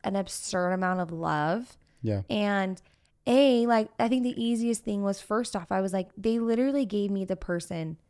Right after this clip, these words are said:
Speaker 1: that I love more than anything else in this entire world. And they raised him and they made him who he is. Like,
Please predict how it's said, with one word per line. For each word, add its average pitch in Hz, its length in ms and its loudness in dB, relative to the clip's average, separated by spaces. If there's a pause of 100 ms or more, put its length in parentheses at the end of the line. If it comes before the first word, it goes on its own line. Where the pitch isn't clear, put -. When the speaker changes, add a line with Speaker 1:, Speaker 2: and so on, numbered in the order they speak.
(240)
Speaker 1:
that 202 120 2
I 190 180 2
love 214 220 4
more 190 200 0
than 185 240 -4
anything 196 560 -2
else 180 180 -4
in 185 60 -4
this 190 180 -6
entire 175 400 -4
world. - 380 -4 (420)
And 214 100 0
they 226 120 6
raised 220 400 2
him 180 320 2 (580)
and 233 160 6
they 226 100 6
made 214 320 4
him 233 180 2
who 233 140 4
he 196 200 2
is. 180 280 -4
Like, 202 220 -4